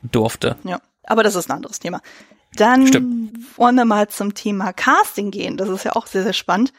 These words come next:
Speaker 2: Und zwar eben, was unsere drei menschlichen Protagonisten dann betrifft. Und bei Sarah war es zum Beispiel so, da hat allein das, diese Casting-Phase zehn Monate gedauert.
Speaker 1: Boah.
Speaker 2: Wo man sich auch so denkt, so, boah, <laughs> also, wie viele junge Frauen haben sie sich denn da angeguckt? Also unter den Kandidatinnen waren unter anderem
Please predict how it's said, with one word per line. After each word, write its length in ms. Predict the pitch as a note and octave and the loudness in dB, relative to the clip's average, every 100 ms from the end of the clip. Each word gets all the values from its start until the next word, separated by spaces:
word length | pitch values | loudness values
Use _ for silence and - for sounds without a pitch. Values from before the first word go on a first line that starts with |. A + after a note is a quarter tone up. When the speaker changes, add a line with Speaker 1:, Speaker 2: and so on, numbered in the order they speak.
| _ | _
Speaker 2:
Und 100 | G3+ | -10
zwar 400 | - F#3+ G3 F#3+ | -2 4 4 4
eben, 320 | G3 G3+ F#3+ - _ | 2 0 -4 -10 _
was 200 | - - | -2 0
unsere 260 | G3+ - F#3+ | -2 -2 -2
drei 340 | - F3+ F#3 | 0 0 0
menschlichen 640 | F#3 F#3+ - G3 F#3+ F3+ - | -2 -6 -8 -8 -8 -8 -12
Protagonisten 500 | - G3 F3+ F#3 - | -4 -2 0 0 2
dann 160 | A#3+ A3+ | 2 2
betrifft. 480 | A3 - G#3+ - - _ _ | 0 0 0 -2 -18 _ _
Und 320 | G3+ F#3+ - | -4 -4 -2
bei 240 | G3 F#3+ F#3 | 0 0 0
Sarah 400 | - G3 C4 C#4+ | 0 2 4 4
war 100 | B3 | 2
es 60 | |
zum 100 | - | 2
Beispiel 320 | A#3 A3+ A3 A3+ | -2 0 -2 -2
so, 160 | A#3 | -2
da 380 | A3+ G#3+ G3+ G3+ | 0 2 2 0
hat 120 | G#3 | 0
allein 240 | G3 G3+ G#3 | 0 0 0
das, 200 | - - - | -4 -10 -8
diese 160 | G3 | -8
Casting-Phase 920 | F3+ - A#3+ - G3+ - - F#3 G3 - | -2 2 2 2 -4 -6 -2 0 0 -4
zehn 300 | - A#3+ A#3 | -2 2 4
Monate 360 | A3+ G3+ F#3+ | 4 4 0
gedauert. 480 | F3 - - - - _ _ - | -4 -2 -2 -4 -8 _ _ -14
Speaker 1:
Boah. 240 | - - - - _ | -6 -4 -6 -12 _
Speaker 2:
Wo 80 | G3 | 0
man 80 | F#3+ | 2
sich 80 | |
auch 80 | G3+ | 4
so 60 | G#3 | 2
denkt, 180 | F#3+ F#3 | 0 -2
so, 60 | |
boah, 340 | F3 G#3 A3+ F#3+ | 2 4 6 4
<laughs> 40 | |
also, 200 | - C#4 - B3+ | 4 2 2 2
wie 140 | A3+ - | 2 2
viele 160 | A3+ | 2
junge 220 | A3 B3 | 4 4
Frauen 300 | C4 G#3 A#3+ | 2 2 2
haben 80 | A3+ | 2
sie 80 | G#3+ | 2
sich 140 | A3+ | -2
denn 100 | - | -2
da 80 | A3 | -2
angeguckt? 340 | - B3+ G3+ - | 0 0 -2 -4
Also 180 | F#3+ | -6
unter 200 | F#3+ A#3 | -4 -2
den 140 | A3 G#3+ | -2 0
Kandidatinnen 560 | A3 G#3+ F#3+ B3 A#3 | 0 2 2 2 0
waren 180 | G3 G3 | 0 0
unter 300 | - C4 - | 0 2 2
anderem 400 | G#3+ A3 G3 A#3+ | 0 0 0 -2